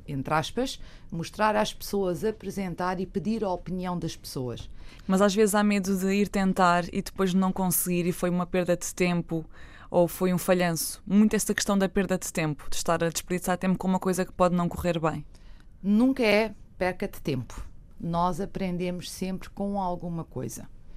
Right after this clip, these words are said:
Speaker 1: Eu vou, vou partilhar contigo muito rapidamente uma experiência que tive há uns anos atrás. Uma grande companhia, ah, portuguesa, em agosto, pleno agosto, toda a gente de férias,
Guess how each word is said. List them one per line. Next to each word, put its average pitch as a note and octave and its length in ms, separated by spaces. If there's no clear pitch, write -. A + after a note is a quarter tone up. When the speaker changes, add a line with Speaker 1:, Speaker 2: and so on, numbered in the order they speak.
Speaker 1:
Eu D#3 120
vou, F#3 260
vou F#3+ 160
partilhar F3+ 400
contigo E3 420
muito F3 240
rapidamente D#3 600
uma D3+ 100
experiência D3+ 560
que - 120
tive C#3 220
há D3 80
uns F3+ 220
anos D3+ 200
atrás. C3+ 420
Uma C#3+ 220
grande D#3+ 360
companhia, D#3 800
ah, C#3 360
portuguesa, D3 760
em F3 220
agosto, D#3 400
pleno F3 320
agosto, D3 540
toda E3 200
a D#3+ 60
gente D#3+ 340
de - 80
férias, C#3+ 560